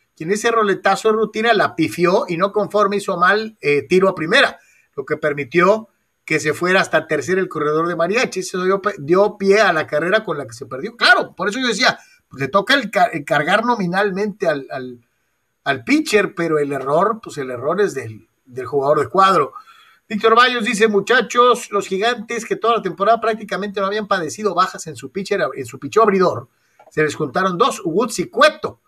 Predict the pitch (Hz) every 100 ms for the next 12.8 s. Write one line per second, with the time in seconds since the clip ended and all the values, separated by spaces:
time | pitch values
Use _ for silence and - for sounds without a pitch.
0 | _ _ _ 110 151 170 220 220 165 160
1 | 180 226 214 208 170 208 - 185 139 156
2 | 165 170 247 294 - 175 147 196 196 160
3 | 170 202 254 320 - _ _ _ _ _
4 | - - - 247 294 226 202 302 - 147
5 | 233 254 202 214 220 214 214 196 202 226
6 | 226 220 190 254 214 175 139 143 196 202
7 | 208 - 196 214 - _ _ _ - 170
8 | 170 165 160 160 190 - 226 226 165 156
9 | - 151 180 180 220 - 139 180 214 220
10 | 202 190 208 180 - - _ _ _ -
11 | 156 170 160 160 - 160 233 302 196 214
12 | 226 226 196 220 196 160 220